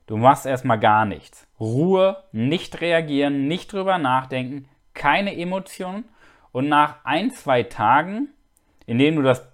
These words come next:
in Ruhe gelassen hast, beiseite geschoben hast, dann gehst du rational an die Sache ran.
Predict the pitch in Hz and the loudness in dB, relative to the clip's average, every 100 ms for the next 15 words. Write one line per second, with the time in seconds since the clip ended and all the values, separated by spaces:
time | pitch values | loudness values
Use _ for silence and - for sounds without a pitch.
0 | _ _ _ 117 113 147 185 180 175 - | _ _ _ -6 -2 -2 -2 -2 -4 -4
1 | 180 185 214 - 104 113 135 151 139 131 | -10 -10 -12 -8 -4 -2 -4 -8 -12 -8
2 | 147 143 135 139 _ _ _ _ _ _ | -8 -8 -14 -14 _ _ _ _ _ _
3 | _ _ - 127 180 170 170 - 120 135 | _ _ 0 0 0 -4 -4 -6 -2 -2
4 | - - 117 95 82 85 87 85 82 95 | -2 -8 -4 -4 -6 -10 -14 -14 -14 -14
5 | 78 67 | -16 -20